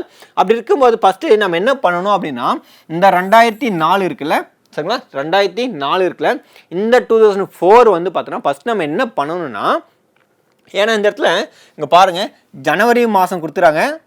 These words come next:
So, அதே மாதிரி மார்ச் மாசம் கொடுத்துறாங்க. சென்ட்ரல்ல பிப்ரவரி மந்த் வந்திருக்கு. அந்த பிப்ரவரி மந்த் வந்து ட்வென்டி எயிட் டேஸ் வருமா, ட்வென்டி நைன் டேஸ் வருமான்னு சொல்லிட்டு நம்ம ஃபர்ஸ்ட் நம்ம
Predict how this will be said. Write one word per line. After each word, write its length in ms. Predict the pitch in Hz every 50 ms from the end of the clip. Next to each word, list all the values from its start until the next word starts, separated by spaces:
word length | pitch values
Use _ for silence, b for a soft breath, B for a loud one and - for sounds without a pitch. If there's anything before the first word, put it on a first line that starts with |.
| _
So, 140 | _ - 170
அதே 180 | 165 165 190 214
மாதிரி 240 | 208 202 220 214 202
மார்ச் 360 | 156 156 175 220 226 208 233
மாசம் 380 | 202 180 170 170 - 196 170
கொடுத்துறாங்க. 340 | 147 - 165 151 139 123 113 b b b b b -
சென்ட்ரல்ல 420 | 190 214 233 233 262 262 247 247 233
பிப்ரவரி 460 | - 214 196 196 226 226 226 214 208
மந்த் 260 | 190 175 165 147 170
வந்திருக்கு. 380 | 170 156 147 143 139 120 143 131
அந்த 160 | 151 160 156
பிப்ரவரி 480 | - 202 202 202 - 247 247 240 220
மந்த் 220 | 208 190 165 143 120
வந்து 400 | 123 120 123 139 185 220 b b b b b _
ட்வென்டி 220 | 180 190 196 190 214
எயிட் 120 | 208 202 175
டேஸ் 200 | 175 175 170 165 -
வருமா, 420 | 156 143 147 139 143 151 160 160
ட்வென்டி 300 | 143 165 165 175 180 202
நைன் 200 | 208 202 190 170
டேஸ் 220 | 170 160 151 151
வருமான்னு 360 | - 147 139 143 151 180 196 180
சொல்லிட்டு 280 | 165 147 147 170 208
நம்ம 200 | 185 170 147 131
ஃபர்ஸ்ட் 220 | 127 139 135 - -
நம்ம 180 | 185 170 180